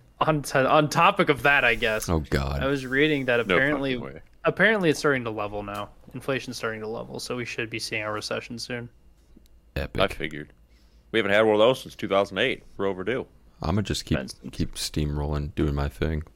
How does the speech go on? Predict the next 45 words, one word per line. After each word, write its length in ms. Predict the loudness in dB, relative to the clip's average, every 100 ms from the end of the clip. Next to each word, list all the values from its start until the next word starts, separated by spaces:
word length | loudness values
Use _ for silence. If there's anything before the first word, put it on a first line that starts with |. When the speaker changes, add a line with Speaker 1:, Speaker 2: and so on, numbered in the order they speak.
| -12
Speaker 2:
vibing 400 | -4 -2 0 0 0
Speaker 1:
since 200 | 0 0
Speaker 2:
every 60 |
Speaker 1:
the 60 | 2
Speaker 2:
day. 80 | 2
Speaker 1:
recession. 480 | 0 -8 -12 -14 -18 -20 _ -20 -20 _ _ _ _ _ _ -18 -4
Yeah, 160 | 0 0
apparently 400 | 2 2 4 2
a, 60 | 2
a 80 | 2
lot 180 | 2 2
of 80 |
shit, 360 | 0 0 0 -2
shit's 220 | -8 -6
about 240 | -6 -8 -6
to, 60 |
like, 220 | -6 -8 -2
plateau 560 | -2 0 -4 -4 -6
soon, 380 | -10 -8 -8 -8 -10
and 120 | -10
then 180 | -8 -10
we're 60 | -8
gonna 120 | -8
be 240 | -6 -6
at 180 | -6 -8 -8
the 180 | -8 -8 -8
peak 280 | -8 -4
of 300 | -6 -6 -12 -10
inflation, 580 | -8 -2 -2 -2 -6 -8 -8
and 80 | -6
then 120 | -6
we'll 80 | -8
start 220 | -8 -8
hitting 140 | -8
a 60 | -10
recession. 480 | -8 -8 -8 -10 -14 _ _ _ -14 -6
Speaker 2:
Epic. 240 | -4 -2
Speaker 3:
Well, 60 | -4
I 20 |
don't 120 | -4
plan 160 | -2 -2
to 80 | 0
buy 160 | 0
a 60 | 0
house. 480 | -4 -6 -8 -12